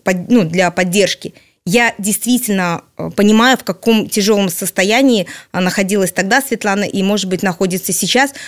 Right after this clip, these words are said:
хотя она молодец, хорошо держит, держится.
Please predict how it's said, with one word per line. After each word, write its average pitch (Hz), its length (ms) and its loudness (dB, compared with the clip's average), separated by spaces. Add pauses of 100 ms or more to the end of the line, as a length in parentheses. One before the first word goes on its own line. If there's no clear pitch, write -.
хотя 190 320 0
она 196 160 -2
молодец, 190 400 0
хорошо 190 840 0
держит, 175 440 -2 (280)
держится. 165 520 -2